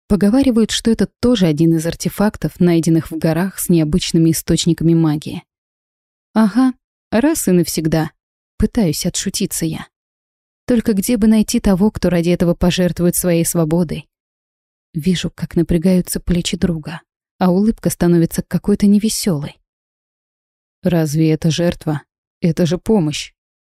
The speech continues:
близкому человеку». Тяжело замечает он. «Я не смогу спокойно спать, если ты вернёшься к этой Грымзе».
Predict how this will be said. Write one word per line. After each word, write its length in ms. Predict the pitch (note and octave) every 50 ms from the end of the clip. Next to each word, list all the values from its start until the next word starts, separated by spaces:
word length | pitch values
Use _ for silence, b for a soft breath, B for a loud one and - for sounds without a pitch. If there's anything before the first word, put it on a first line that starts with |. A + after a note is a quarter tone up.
| _ -
близкому 580 | F3+ D#3+ D3+ D3 D#3 E3 - - G3+ F3+ E3 D#3+
человеку». 640 | - - E3+ D#3+ D3+ C#3+ D3+ D3 - - - D3+ - _ _ _ _ _ _ _ _ _ _ _ _ _ _ -
Тяжело 520 | - - F#3 D3+ D#3 F#3 F#3+ F#3+ F3+ D#3+
замечает 720 | D3+ C#3+ E3 D#3+ D#3+ D#3+ - - - F#3 D3+ C#3+ - - -
он. 180 | D3+ D#3+ E3+ _ _ _ _ _ _ _ _ _ _ _ _ _ _ _ _ -
«Я 180 | - E3+ D#3+ E3
не 100 | E3 D#3+
смогу 320 | D#3 - F3+ F3+ E3+ F#3+
спокойно 460 | G#3+ - - G3+ - - G3+ G3 G3 G3
спать, 420 | - - - A3+ G#3 F3 - -
если 280 | D#3+ D3+ - - D#3+ D#3
ты 120 | - E3
вернёшься 540 | D3 D3+ D#3+ D#3 D#3+ F3 F3+ - - - E3+
к 60 | -
этой 160 | D#3+ C#3 E3
Грымзе». 560 | D3 D3+ E3+ E3 D#3 C#3+ C#3+ C#3 - - -